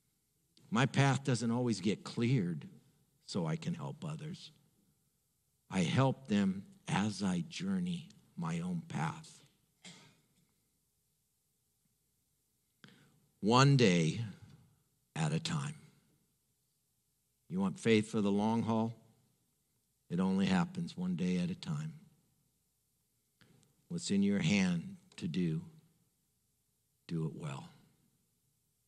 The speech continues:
I'm a pastor, so going to the hospital is part of what we do. Do it well. Do it well. This is what happens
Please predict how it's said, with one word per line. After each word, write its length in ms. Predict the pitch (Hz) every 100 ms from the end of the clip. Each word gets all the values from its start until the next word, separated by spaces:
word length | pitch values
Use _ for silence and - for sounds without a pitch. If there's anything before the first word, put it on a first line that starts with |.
| -
I'm 180 | 92 92
a 40 |
pastor, 580 | 85 104 98 - - 69
so 200 | - 82
going 340 | 80 87 92 92
to 60 |
the 120 | 85
hospital 560 | 76 87 85 92 82 78
is 400 | - - - - _
part 200 | 90 85
of 80 | 80
what 200 | 87 80
we 140 | 90
do. 260 | 78 78 71 - - _ _ _ _ _ _ _ _ -
Do 160 | 104 95
it 80 | 80
well. 360 | 71 - - - _ _ _ _ _ _ _ _
Do 160 | 101 92
it 80 | 82
well. 320 | 85 76 78 - _ _ _ _ _ _ _ _ _ _ _ _ _ _ _ _ _ _ _ _ _ - -
This 200 | 135 151
is 120 | 156 139
what 160 | 143
happens 720 | 120 135 135 110 107 104 -